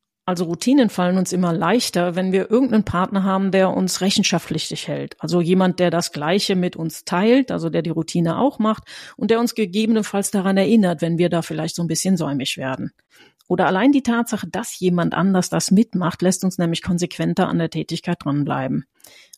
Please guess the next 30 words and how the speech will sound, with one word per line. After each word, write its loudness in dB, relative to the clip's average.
Du -20
kennst 2
das 2
vielleicht 2
auch 0
von -2
gemeinsamen 2
Joggingrunden 2
oder 2
irgendwas, 2
was -2
man -2
zusammen 0
im 0
Verein -2
macht. -8
Das -4
sind 4
jetzt -2
einige 2
wenige 2
Tipps, -6
um 0
schnell 4
Linderung 4
bei 0
akuter -2
Erschöpfung -4
zu -4
erhalten. -4